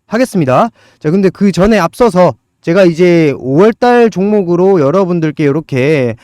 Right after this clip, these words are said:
좀 소개를 드렸던 거 다들 기억을 하실 거예요. 자, 보시면은 오월 달 무조건 사야 되는 종목이라고 해서 제가 언급을 한번 드렸는데 요 종목 오늘은 공개를 지금 한번 해드려 보겠습니다. 자, 이렇게 해서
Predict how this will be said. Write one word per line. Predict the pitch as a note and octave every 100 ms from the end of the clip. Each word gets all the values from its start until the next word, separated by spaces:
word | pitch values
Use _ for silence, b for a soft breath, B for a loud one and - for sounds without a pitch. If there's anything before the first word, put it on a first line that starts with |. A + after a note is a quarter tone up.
| b _
좀 | D3
소개를 | C3+ A#3 A3 A3 G3 F3+ E3+ D#3 C#3+ B2+
드렸던 | D3 F3 - C3
거 | C3 A2+ _
다들 | - A#2+ C#3 C3+
기억을 | A2+ D#3 D#3+ D#3
하실 | G3 A#3+ B3+
거예요. | E3 C3 A#2 D#3+ B2 b b b
자, | D3
보시면은 | D#3+ F3+ G#3+ F#3+ F#3+
오월 | D3+ D3+ G3
달 | A#3 F#3+
무조건 | D3 G#3+ A3 G3+
사야 | B3 C4+
되는 | A#3 G3+ E3+
종목이라고 | D#3+ D3+ G2 _ _ _ - - D3 E3 E3
해서 | G3+ G#3 D3+ E3+ A3+ b b _
제가 | D3 D3+ D#3 D#3 D#3+ D3+
언급을 | F3 G3+ G3 F3+ F3+
한번 | D#3 D#3 E3
드렸는데 | D#3 F3+ G3 C#3+ E3+ D3+ b b -
요 | G#3+ A3
종목 | F#3+ A3+ D3+ D3+ G#3 -
오늘은 | F#3 F#3 E3+ F#3 A3 A3
공개를 | - C3 C3+ C#3 C3
지금 | C3 B2+ A#2+
한번 | A#2+ C3 D#3 D#3
해드려 | C#3+ F3+ F3
보겠습니다. | B2 B2 C#3+ A#2+ A2 B2 G#3 b b b
자, | -
이렇게 | C#3+ F3
해서 | F#3+ D#3